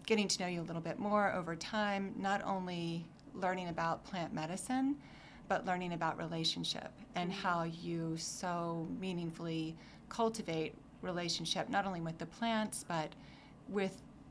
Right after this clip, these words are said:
Speaker 1: the people you're, you are interacting with and, um,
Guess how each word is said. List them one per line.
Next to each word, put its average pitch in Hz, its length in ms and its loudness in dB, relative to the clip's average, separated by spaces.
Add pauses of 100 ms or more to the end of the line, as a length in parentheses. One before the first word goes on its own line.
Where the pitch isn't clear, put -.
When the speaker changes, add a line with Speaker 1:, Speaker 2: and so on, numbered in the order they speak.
Speaker 1:
the 185 120 -2
people 185 420 -2
you're, 165 380 2 (540)
you 170 280 -4
are 160 460 0 (460)
interacting 170 640 2
with 160 400 -4 (220)
and, 165 500 -2
um, 160 400 -4